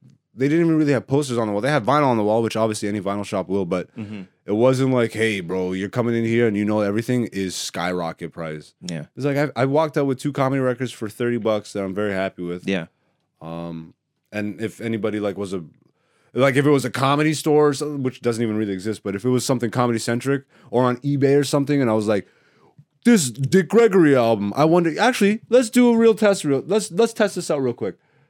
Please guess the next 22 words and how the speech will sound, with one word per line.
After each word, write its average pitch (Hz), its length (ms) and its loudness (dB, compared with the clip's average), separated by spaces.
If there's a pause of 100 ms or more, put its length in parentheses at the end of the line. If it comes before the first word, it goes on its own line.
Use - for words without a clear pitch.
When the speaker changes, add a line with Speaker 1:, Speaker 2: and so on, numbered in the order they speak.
(140)
Speaker 1:
This 185 220 2
one 202 80 4
I 180 60 2
think 165 160 2
I 147 40 2
got 135 160 2
for 117 60 -4
ten 120 200 -2
bucks. 98 300 -4 (400)
Go 196 100 4
to 233 80 0
eBay 165 320 2
real 127 160 2
quick, 120 220 -2
type 143 200 2
in 135 140 0
Dick 143 260 -2
Gregory 143 480 0
East 151 260 -4
and 131 140 0
West 127 340 0
vinyl. 98 500 -6